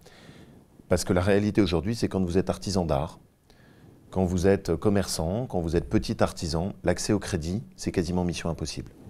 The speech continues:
Et donc, on a conçu ce dispositif spécifiquement pour eux. Et puis enfin, on a un accompagnement qui est un accompagnement en lien avec la B P I et également des prestations de conseil.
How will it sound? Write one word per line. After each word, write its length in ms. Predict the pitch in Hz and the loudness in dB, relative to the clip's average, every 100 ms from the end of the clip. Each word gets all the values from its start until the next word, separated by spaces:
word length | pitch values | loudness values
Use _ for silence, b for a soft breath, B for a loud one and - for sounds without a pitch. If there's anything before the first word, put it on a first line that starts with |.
| B B B B B B B B _ - | B B B B B B B B _ -4
Et 60 | |
donc, 240 | 90 127 135 | 2 2 4
on 80 | 92 | 2
a 80 | |
conçu 320 | 92 107 - 123 | 4 2 2 0
ce 60 | |
dispositif 640 | 98 92 98 90 131 135 - - | 0 2 2 2 0 -4 -6 -10
spécifiquement 800 | - - 143 131 113 - - 101 | -4 0 2 2 0 -2 0 0
pour 220 | 85 71 | 0 -4
eux. 60 | 65 - B B B B B B - 107 | -6 -8 B B B B B B -2 0
Et 80 | |
puis 160 | 104 147 | 2 4
enfin, 480 | 127 - 92 120 160 - | 2 2 2 2 -2 -2
on 120 | 92 | 2
a 60 | 92 | 4
un 140 | 95 | 4
accompagnement 760 | 101 104 98 95 92 85 87 135 | 2 2 2 4 4 2 2 0
qui 140 | - | 0
est 20 | |
un 80 | 85 | 0
accompagnement 640 | 87 95 92 92 90 92 87 | 0 0 0 0 2 2 0
en 40 | |
lien 140 | 85 | 0
avec 220 | 82 80 82 | 0 0 0
la 80 | |
B 160 | 71 90 | 2 2
P 160 | - 80 | 2 0
I 240 | 71 135 - b b b b b _ - | 0 -4 -8 b b b b b _ 6
et 100 | 113 | 6
également 380 | 104 101 113 123 | 8 4 4 2
des 100 | 95 | 2
prestations 500 | - 98 104 - 110 | 2 2 2 2 -2
de 60 | |
conseil. 400 | - 90 - 69 | -2 -2 -2 -4